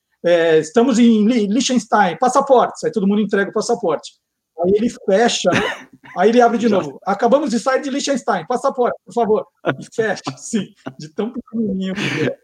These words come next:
Speaker 2: É isso aí.
Speaker 1: É.
Speaker 2: Agente oitenta e seis.
Speaker 1: Delfis, quando você começou a, a, a se interessar por essa questão da, da música como cantor,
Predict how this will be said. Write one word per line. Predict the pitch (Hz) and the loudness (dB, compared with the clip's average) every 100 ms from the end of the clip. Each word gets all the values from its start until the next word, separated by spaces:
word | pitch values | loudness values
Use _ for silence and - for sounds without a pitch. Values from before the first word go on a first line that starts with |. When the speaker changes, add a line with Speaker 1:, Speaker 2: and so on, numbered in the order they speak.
| - | -2
Speaker 2:
É | 127 | -2
isso | 131 135 | 0 -2
aí. | 120 101 143 156 143 196 | -4 -6 -12 -14 -12 -8
Speaker 1:
É. | 190 - - | -8 -10 -6
Speaker 2:
Agente | 135 120 131 143 | -2 0 0 0
oitenta | 147 143 135 | -2 -2 -2
e | 139 | -2
seis. | 104 - 104 98 - - - - - | -4 -6 -4 -6 -8 -8 -6 -6 -4
Speaker 1:
Delfis, | 202 269 320 - | -2 -2 -4 -6
quando | 302 370 | -6 -6
você | 381 339 302 | -6 -6 -6
começou | 277 254 240 - 220 214 | -4 -2 -2 2 2 4
a, | 190 | 0
a, | 180 - 175 170 165 147 - _ _ | -2 -4 -8 -8 -8 -10 -14 _ _
a | 165 160 | -12 -10
se | - | -8
interessar | 185 196 175 - 196 | 0 0 0 -2 -2
por | 196 190 | 0 0
essa | 190 | 0
questão | 196 190 - 208 190 - _ _ _ | -2 -2 0 -2 -2 -4 _ _ _
da, | 165 180 | -2 -2
da | 175 180 | 0 0
música | 180 220 233 - 185 | 2 2 0 -2 -6
como | - 220 226 | 0 -2 0
cantor, | 233 214 - 165 143 120 | 0 0 -2 -4 -4 -6